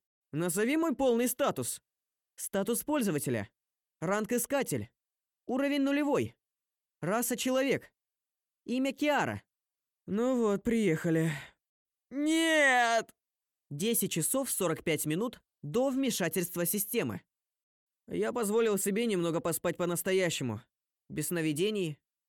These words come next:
просто чтобы как следует успокоиться. И даже устроил небольшую прощальную церемонию. В память о верном друге, которого я скоропостижно потерял.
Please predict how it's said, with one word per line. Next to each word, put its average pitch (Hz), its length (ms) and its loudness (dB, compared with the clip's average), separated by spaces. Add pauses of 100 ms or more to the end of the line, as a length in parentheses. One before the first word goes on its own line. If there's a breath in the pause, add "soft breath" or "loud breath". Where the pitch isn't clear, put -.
(200)
просто 196 380 -4
чтобы 151 300 -4
как 160 180 -4
следует 151 480 -2
успокоиться. 127 720 -4 (480)
И 175 140 -4
даже 214 320 0
устроил 196 480 0
небольшую 175 560 0
прощальную 147 580 -2
церемонию. 110 640 -2 (520)
В - 20 -20
память 175 320 0
о 165 40 2
верном 160 320 0
друге, 170 280 -2
которого 139 320 -2
я 135 140 0
скоропостижно 143 640 -4
потерял. 123 500 -4